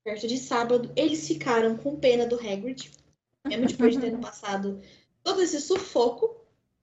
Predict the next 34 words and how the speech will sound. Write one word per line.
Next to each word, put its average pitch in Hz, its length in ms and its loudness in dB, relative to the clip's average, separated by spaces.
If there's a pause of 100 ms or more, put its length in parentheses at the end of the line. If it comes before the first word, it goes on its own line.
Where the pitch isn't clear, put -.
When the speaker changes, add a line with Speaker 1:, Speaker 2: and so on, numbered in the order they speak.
(240)
Speaker 2:
Uhum. 214 420 -2
Speaker 1:
né? 220 260 -2 (520)
E 330 60 0
aí 311 200 4
chegou 311 480 -2
a 349 40 -2
fatídica 311 640 -8
noite 240 300 -2
em 240 40 -6
que 262 100 -4
a 240 40 2
gente, 226 200 -4
eles 233 260 2
iam 226 300 -2 (180)
finalmente 226 720 -4
dar 202 480 -2
o 208 160 -6
Norberto 202 560 2
pros 208 200 -4
amigos 202 340 0
do 233 160 4
Charlie. 180 480 -2 (720)
E 254 340 6
Speaker 2:
<laughs> - 20 8
Speaker 1:
aí 240 220 6
a, 233 200 2
a 233 100 -2
noite 208 300 -6
era 214 80 -6
escura, 262 680 -2 (280)
tava 254 220 0
anuviada, 226 840 -4
né? 240 100 -8
Speaker 2:
Uhum. 202 460 -2